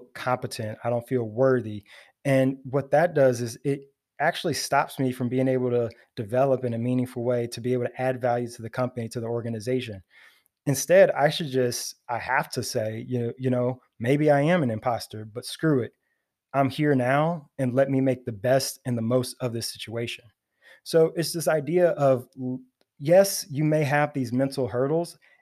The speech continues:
and it's not exclusive to you. And I think that's part of it. It's this idea that this is, this is only something that I'm experiencing. And that's probably not true. I think everybody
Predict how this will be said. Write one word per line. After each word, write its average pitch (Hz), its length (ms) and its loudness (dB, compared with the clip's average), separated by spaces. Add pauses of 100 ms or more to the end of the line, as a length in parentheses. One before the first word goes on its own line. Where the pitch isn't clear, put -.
(140)
and 131 360 0
it's 160 240 -2
not 143 200 0
exclusive 165 560 -2
to 165 100 -2
you. 113 260 -4
And 147 140 0
I 160 60 2
think 190 200 -6
that's 147 240 0
part 143 320 4
of 110 100 -4
it. 113 200 -10
It's - 160 -6
this 131 260 -4
idea 135 440 2
that 123 260 0 (400)
this 143 240 0
is, 147 160 2 (240)
this 160 240 -2
is 139 120 -6 (120)
only 151 320 6
something 135 400 2
that 123 180 0
I'm 127 240 0
experiencing. 113 880 -4 (380)
And 175 160 -4
that's 180 300 0
probably 151 480 2
not 117 220 0
true. 117 400 -4
I 135 40 -2
think 151 220 -2 (160)
everybody 127 880 0